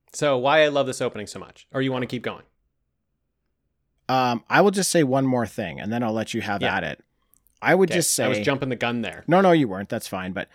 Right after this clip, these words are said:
Speaker 2: since you gave me the chance, I will just say one quick thing. Obviously, amazing intro. This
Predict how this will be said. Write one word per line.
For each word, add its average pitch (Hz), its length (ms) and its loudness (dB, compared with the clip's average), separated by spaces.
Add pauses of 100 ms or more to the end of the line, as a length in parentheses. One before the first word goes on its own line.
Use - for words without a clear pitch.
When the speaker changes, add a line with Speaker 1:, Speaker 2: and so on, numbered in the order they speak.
(120)
Speaker 2:
since - 260 0
you 135 60 -4
gave 135 140 0
me 120 40 -2
the 107 100 -4
chance, 110 320 -6
I 113 60 -4
will 113 140 -4
just 101 180 -4
say 107 80 -4
one 98 220 -6
quick 101 220 -10
thing. 90 280 -10 (600)
Obviously, 147 640 2 (160)
amazing 120 420 0
intro. 98 480 -8 (680)
This 165 380 2